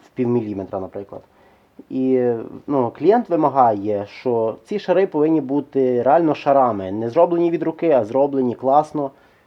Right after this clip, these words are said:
так як на заводі. Ну і для цього, понятно, самого токарного станка мало, потрібно спец-, спецприспособу.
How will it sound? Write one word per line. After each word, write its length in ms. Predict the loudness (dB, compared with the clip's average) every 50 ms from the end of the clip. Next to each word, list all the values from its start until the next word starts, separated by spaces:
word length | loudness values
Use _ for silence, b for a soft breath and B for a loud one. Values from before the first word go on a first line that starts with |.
| b b b b _
так 200 | -8 -6 -4 -2
як 300 | -4 -4 -4 -8 -14 -10 -6
на 140 | -4 -2
заводі. 520 | -2 0 -2 -2 -2 -6 -8 -8 -12 -16 -18 _ _ b b b b b b b b b b b _ _ _ -6
Ну 200 | -6 -4 -4 -4
і 140 | -6 -6
для 180 | -4 -2 -2 -2
цього, 360 | 0 2 2 2 4 2 0
понятно, 600 | -2 -2 -2 -2 -2 -2 -2 0 0 0 -2 -2 -4
самого 380 | -4 -2 2 4 4 4 4
токарного 420 | 2 0 0 0 0 2 0 -2 -2
станка 320 | -2 -4 -4 0 0 2
мало, 300 | 2 4 4 4 2 2
потрібно 400 | 0 -4 -6 -4 -4 -4 -4 -4
спец-, 340 | -6 -6 -10 -12 -12 _ -12
спецприспособу. 1000 | -4 -2 -2 -2 -2 -6 -8 -8 -8 -8 -8 -12 -12 -10 -10 -8 -10 -10 -10 -14